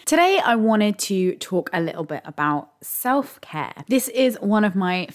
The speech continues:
favorite topics to talk about, and if you've been following me for a while, you will have seen various different pieces of content that I have created on this area, talks that I've done,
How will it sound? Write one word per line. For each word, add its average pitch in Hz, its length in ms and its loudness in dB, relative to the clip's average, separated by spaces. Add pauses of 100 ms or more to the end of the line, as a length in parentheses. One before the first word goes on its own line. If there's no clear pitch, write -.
(120)
favorite 262 420 4
topics - 380 -8
to - 80 -10
talk 151 240 -4
about, 151 220 0
and 117 100 -4
if - 120 -8
you've 180 140 -4
been 196 160 -2
following 277 300 2
me 254 120 2
for 226 140 0
a 190 60 4
while, 165 320 2
you 214 300 -2
will 214 140 0
have 190 140 -4
seen 190 400 0
various 262 440 0
different - 280 -4
pieces 170 400 -4
of - 160 -14
content 208 380 -2
that - 80 -8
I 160 40 -2
have 165 220 -6
created 180 460 -6
on 160 120 -6
this 160 220 -6
area, 180 480 0
talks - 600 0
that 180 100 -4
I've 170 180 0
done, 170 600 4